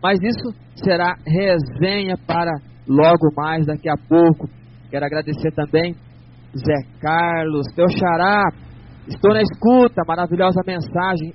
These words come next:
Eu escolhi estar ouvindo todas as noites de sábado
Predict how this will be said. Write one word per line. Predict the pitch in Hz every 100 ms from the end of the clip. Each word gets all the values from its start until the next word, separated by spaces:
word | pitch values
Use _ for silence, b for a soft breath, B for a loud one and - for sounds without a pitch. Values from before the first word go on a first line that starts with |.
| -
Eu | 214 247 262 233 240
escolhi | - - 208 170 175 214
estar | - 196 185
ouvindo | 175 185 190 170 -
todas | 233 240 226
as | 202 175
noites | 180 196 - 165
de | 160
sábado | - 170 185 185